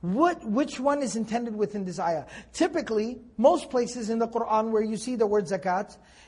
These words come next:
it's talking about the giving of charity. So why do we have any other reason to interpret it otherwise? And that's why Ibn Kathir rahimahullah ta'ala says, majority of the mufassirun interpret this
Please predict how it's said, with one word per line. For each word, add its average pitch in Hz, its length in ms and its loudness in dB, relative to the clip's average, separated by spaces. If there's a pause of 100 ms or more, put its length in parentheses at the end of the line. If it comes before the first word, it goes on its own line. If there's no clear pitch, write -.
it's - 200 -4
talking 240 340 2
about 214 180 4
the 196 60 -2
giving 208 240 0
of 214 80 -2
charity. 233 420 4 (1400)
So 240 200 4
why 220 280 6
do 233 100 -2
we 233 100 -4
have 220 180 4
any 214 160 -2
other 220 180 2
reason 208 360 -2
to 214 120 -2
interpret 214 480 -2
it 185 140 -4
otherwise? 180 460 0
And 190 80 -2
that's 208 160 0
why 214 80 0
Ibn 208 240 0
Kathir 226 360 -2
rahimahullah 220 480 -2
ta'ala 233 400 2
says, - 300 -2 (260)
majority 247 460 4
of 214 80 2
the 220 60 -4
mufassirun 226 640 -4
interpret 214 400 -4
this 233 180 -6